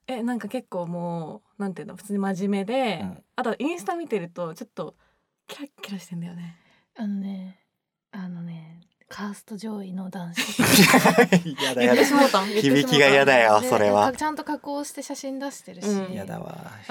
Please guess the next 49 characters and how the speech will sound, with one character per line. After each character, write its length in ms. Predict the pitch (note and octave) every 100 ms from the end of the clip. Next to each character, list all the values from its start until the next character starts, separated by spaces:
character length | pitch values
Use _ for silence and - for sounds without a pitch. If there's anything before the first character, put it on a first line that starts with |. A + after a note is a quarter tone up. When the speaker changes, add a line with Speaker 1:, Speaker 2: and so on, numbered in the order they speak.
| G#3
Speaker 1:
鮮 140 | B3+
や 100 | C4+
か 100 | C4+
め 80 | C4+
な 100 | B3+
写 120 | A#3+
真 180 | A#3+ A#3+
が 100 | A#3
多 100 | A3+
い。 40 |
Speaker 3:
あ 20 | F#3
と 20 |
な 60 |
ん 20 | G#3
か 60 |
パ 60 | B3+
フ 80 | A#3+
ェ 40 |
と 120 | G#3+
か 160 | G3+ F#3
食 100 | G3
べ 100 | F#3
て 120 | F3+ F#3
て、 180 | _
Speaker 1:
う 40 | G3
ん。 360 | F#3+ F3+ G#3 _ _
Speaker 3:
ピ 140 | A#3+
ュ 20 |
ー 60 | A#3
ロ 60 |
ラ 120 | A3+ B3
ン 80 |
ド 80 | G3
と 80 | -
か 100 | -
行 80 | G#3
っ 40 | _
て 120 | -
る。 80 | F#3 F3+ - - - -
Speaker 1:
<laughs> 540 | - - A#3+ - D#4+
リ 120 | G#3+
ア 80 | B3+
充。 200 | B3 A3 D#3 D3+ -
Speaker 3:
「あ 80 | -
れ？」 80 | D#4 A#4 D4+
み 80 |
た 100 | A#3+
い 60 | -
な。 100 | -